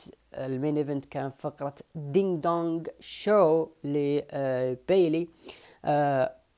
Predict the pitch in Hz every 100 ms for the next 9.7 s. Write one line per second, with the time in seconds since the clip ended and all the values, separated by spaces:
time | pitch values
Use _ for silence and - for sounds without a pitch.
0 | _ _ - - 202 180 156 156 156 -
1 | 135 127 123 123 143 139 127 139 139 -
2 | 127 117 113 113 113 - _ _ _ _
3 | - - - 143 147 147 139 135 - _
4 | _ - 143 175 175 165 156 139 135 -
5 | 139 139 147 131 135 - - 135 123 143
6 | 156 180 190 _ - - _ _ 147 156
7 | - 127 131 - 135 - 147 170 180 _
8 | - - - _ - 143 139 131 131 -
9 | _ _ _ - 165 151